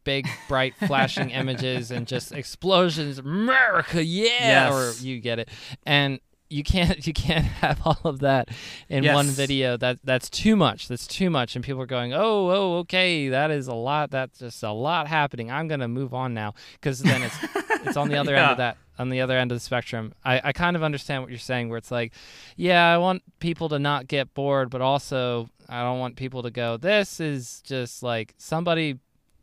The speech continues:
Speaker 1: put all of the dials to eleven, and this is just a little too much.'"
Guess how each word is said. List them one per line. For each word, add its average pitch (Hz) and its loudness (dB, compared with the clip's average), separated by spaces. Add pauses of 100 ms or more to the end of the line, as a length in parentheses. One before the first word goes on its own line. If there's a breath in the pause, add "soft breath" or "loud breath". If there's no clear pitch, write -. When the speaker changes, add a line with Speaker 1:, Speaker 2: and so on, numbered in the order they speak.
(480)
Speaker 1:
put 160 2
all 147 4
of 135 0 (100)
the 131 -2 (180)
dials 123 0
to 123 -6
eleven, 113 -2
and 110 -6
this 120 -10
is 120 -12
just - -16
a 117 -14
little 113 -8
too - -10
much.'" 107 -10